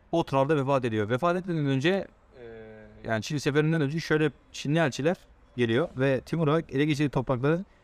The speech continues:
Çin İmparatorluğu'na ait olduğunu, ondan ücretsiz alındığını iddia ediyorlar, e, ve vergilerini istiyorlar. Daha sonra Timur kendilerine şöyle diyor: "Sizin iki elçi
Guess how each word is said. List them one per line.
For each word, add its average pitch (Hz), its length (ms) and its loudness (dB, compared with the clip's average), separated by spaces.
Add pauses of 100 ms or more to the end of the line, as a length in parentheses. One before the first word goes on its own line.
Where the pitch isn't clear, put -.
(160)
Çin - 180 -4
İmparatorluğu'na 147 600 2
ait 123 220 2
olduğunu, 123 400 0 (360)
ondan 165 240 0
ücretsiz 214 320 0
alındığını 160 500 0 (600)
iddia 131 280 4
ediyorlar, 127 360 2
e, 120 180 0
ve 214 320 2
vergilerini 180 480 2
istiyorlar. 113 380 0 (240)
Daha 180 160 4
sonra 208 180 -2
Timur 214 280 -4
kendilerine 185 540 0
şöyle 180 260 2
diyor: 156 240 -2
"Sizin 208 480 -4
iki 165 160 -4
elçi 196 420 2